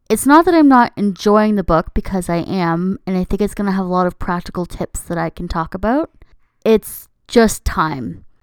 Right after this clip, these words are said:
Today was my first day off this week. I've had a lot of little running around things to do, and it's also very, very snowy where I live right now. So all I really wanted to do was hang out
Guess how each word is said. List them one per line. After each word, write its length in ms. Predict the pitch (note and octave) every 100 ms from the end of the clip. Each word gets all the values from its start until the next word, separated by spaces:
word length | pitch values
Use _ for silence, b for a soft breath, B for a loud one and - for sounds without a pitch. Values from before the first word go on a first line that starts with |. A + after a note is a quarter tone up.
| _ _ -
Today 480 | - A#3 A#3 A#3 A#3
was 300 | G3+ G3+ G3+
my 140 | G3
first 520 | F#3 G3+ F#3+ - - -
day 160 | F3+
off 420 | D#3+ G#3 B3 - -
this 280 | G#3 B3 -
week. 360 | C#4+ E4 - - -
I've 160 | F#3 F3+
had 120 | F#3
a 40 |
lot 140 | F3+ F3
of 80 |
little 160 | F3+ F#3
running 280 | F3+ F3+ F3
around 320 | E3+ E3+ F3
things 220 | F3+ F3+ -
to 60 |
do, 380 | F#3 F3+ F3+ F3 - _ _ _
and 560 | F#3+ F#3 F3+ F3 F3 E3+
it's 160 | F3 -
also 400 | - F3 - G3
very, 460 | F3+ E3+ F3 F3+ F3
very 240 | E3+ F3
snowy 560 | - - F#3+ F#3 F3+ F3
where 140 | E3+
I 100 | E3+
live 300 | E3+ F3+ E3+
right 120 | F3+
now. 320 | - G3+ A#3 C#4 C#4+ _ _
So 240 | - - A3
all 220 | F#3+ A3+
I 20 |
really 220 | A#3+ A#3
wanted 220 | A3 G#3 F#3+
to 60 |
do 220 | F#3 F#3
was 220 | F3 E3 - B _ _
hang 460 | - - G#3+ G#3 G3
out 520 | F#3+ F#3+ - -